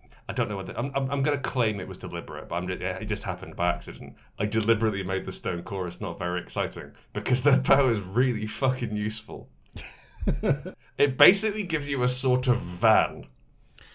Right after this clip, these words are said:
Speaker 1: in the, or like, or like, like a, like a portable storage room.
Speaker 2: It gives you a Learman's tiny hut.
Speaker 1: Yeah.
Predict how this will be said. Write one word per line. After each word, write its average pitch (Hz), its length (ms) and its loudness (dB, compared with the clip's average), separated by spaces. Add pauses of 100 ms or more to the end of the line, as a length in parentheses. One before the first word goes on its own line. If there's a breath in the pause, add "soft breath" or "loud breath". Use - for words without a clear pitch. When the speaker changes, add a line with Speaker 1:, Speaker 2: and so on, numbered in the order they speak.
(1400 loud breath)
Speaker 1:
in 110 300 4
the, 107 280 4 (200)
or 120 140 6
like, 117 280 2
or 135 100 2
like, 123 260 0
like 123 220 0
a, 131 160 0
like 131 140 -2
a 123 60 -2
portable 135 480 2
storage 143 560 -4
room. 202 320 -2 (180)
Speaker 2:
It 110 100 -4
gives 120 240 0
you 123 120 2
a 110 40 4
Learman's 104 460 0
tiny 87 320 -6
hut. 76 340 -10 (580 soft breath)
Speaker 1:
Yeah. 92 380 -2